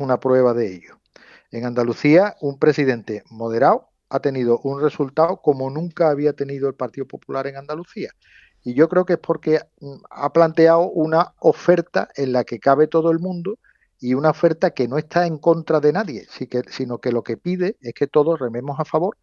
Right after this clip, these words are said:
para intentar que nuestra comunidad sea una comunidad competitiva y que pueda mirar a los ojos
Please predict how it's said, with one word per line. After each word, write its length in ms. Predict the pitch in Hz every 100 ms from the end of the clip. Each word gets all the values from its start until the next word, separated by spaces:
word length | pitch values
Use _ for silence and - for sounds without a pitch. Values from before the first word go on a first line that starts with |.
| _ _ -
para 160 | 120 113
intentar 400 | 110 110 135 131
que 100 | 147
nuestra 300 | 147 151 151
comunidad 460 | 151 143 139 151
sea 160 | - 139
una 160 | 135 127
comunidad 460 | 135 131 131 151 _ _ _
competitiva 800 | 135 123 135 131 131 185 180 208
y 40 |
que 120 | 156 -
pueda 200 | 160 175
mirar 240 | 143 139
a 180 | 139 131
los 180 | 120 143
ojos 280 | 127 135